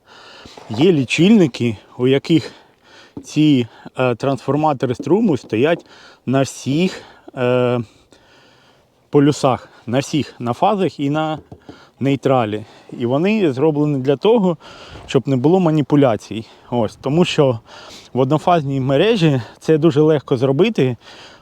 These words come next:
На старих лічильниках ви просто берете, робите нормальне заземлення,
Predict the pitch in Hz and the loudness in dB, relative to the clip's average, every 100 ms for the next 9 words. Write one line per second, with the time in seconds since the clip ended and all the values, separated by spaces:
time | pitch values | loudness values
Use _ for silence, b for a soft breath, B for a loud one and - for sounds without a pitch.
0 | - 139 131 147 147 139 147 135 - 233 | -4 -2 0 2 2 2 -2 -2 0 2
1 | 220 147 139 - 127 139 165 170 - 135 | 2 2 0 -2 -2 0 2 2 0 -6
2 | 110 127 139 151 139 135 139 139 139 135 | -6 -2 0 0 0 -2 -4 -8 -6 -4
3 | 139 135 151 143 131 135 139 208 214 151 | -4 -2 -2 -2 0 0 0 0 0 -2
4 | 120 | -4